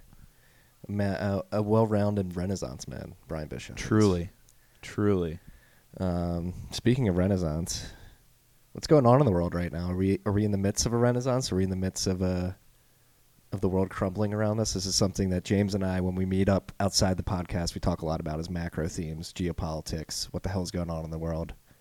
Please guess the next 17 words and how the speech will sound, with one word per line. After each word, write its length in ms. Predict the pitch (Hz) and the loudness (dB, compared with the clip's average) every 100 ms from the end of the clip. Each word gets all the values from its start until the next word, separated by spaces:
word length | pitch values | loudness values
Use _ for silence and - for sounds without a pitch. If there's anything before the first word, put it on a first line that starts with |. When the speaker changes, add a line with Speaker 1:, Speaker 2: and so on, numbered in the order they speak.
| _ _ _ - | _ _ _ -8
Speaker 1:
wh-, 280 | 95 90 - | -2 -2 -2
what's 200 | 92 - | -4 0
going 220 | 90 85 | 0 0
on 80 | 87 | -4
with 80 | 80 | -4
the 40 | |
central 300 | - 87 85 | -4 -2 -4
banks, 460 | - 80 80 - - | -4 -6 -6 -8 -6
how 100 | 90 | -4
much 180 | 87 | -4
money's 240 | 87 85 82 | -4 -6 -4
being 200 | 87 82 | -6 -6
printed, 320 | - 98 90 | -2 -2 2
will 180 | 113 123 | 6 8
it 60 | |
ever 180 | 117 101 | 6 4
stop? 500 | 90 - 85 87 - | 0 -4 -4 -4 -4